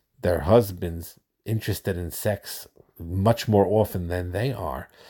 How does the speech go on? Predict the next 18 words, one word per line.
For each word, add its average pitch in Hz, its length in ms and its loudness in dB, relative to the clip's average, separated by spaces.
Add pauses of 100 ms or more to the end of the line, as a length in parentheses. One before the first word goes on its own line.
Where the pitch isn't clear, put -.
(140)
it's - 200 -10
not 107 220 0
because 98 360 -2
they 82 120 -2
are 73 100 -4
superficial 107 840 -2
or - 200 -4
animals 95 680 -2 (400)
or, 90 460 0 (320)
or, 87 240 0
or, 85 600 -2
um, 82 480 -6
you 87 120 -6
know, 85 440 -2
um, 82 640 -8
um, 85 200 -10
just 85 220 -4
selfish. - 840 0